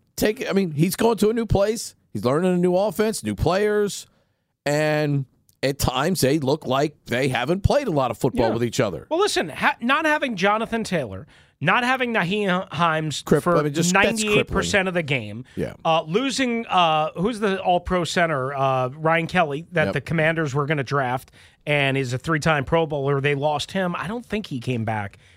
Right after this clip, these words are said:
Speaker 2: in the last night's game. I, I, I could be wrong on that. I, I didn't track it late in the fourth quarter, uh, but I know he went out and he was out for a while. Um, that may all sound like excuses. By the way, Pierce, your guy from Cincinnati, who you like.
Speaker 1: Alec Pierce.
Speaker 2: Uh, right.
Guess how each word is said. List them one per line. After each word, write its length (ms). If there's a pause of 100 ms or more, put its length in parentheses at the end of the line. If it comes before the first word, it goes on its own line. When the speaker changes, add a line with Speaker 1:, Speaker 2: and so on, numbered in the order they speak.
(120)
Speaker 2:
in 100
the 80
last 300
night's 240
game. 200
I, 100 (120)
I, 140 (140)
I 40
could 240
be 120
wrong 300
on 160
that. 240 (200)
I, 240
I 80
didn't 180
track 300
it 120
late 160
in 40
the 60
fourth 280
quarter, 380 (260)
uh, 80
but 120
I 80
know 180
he 100
went 200
out 280
and 140
he 60
was 120
out 220
for 120
a 80
while. 520 (340)
Um, 340 (840)
that 260
may 180
all 200
sound 340
like 220
excuses. 420
By 200
the 40
way, 140
Pierce, 420
your 120
guy 160
from 180
Cincinnati, 600
who 140
you 120
like. 360
Speaker 1:
Alec 280
Pierce. 340
Speaker 2:
Uh, 360
right. 280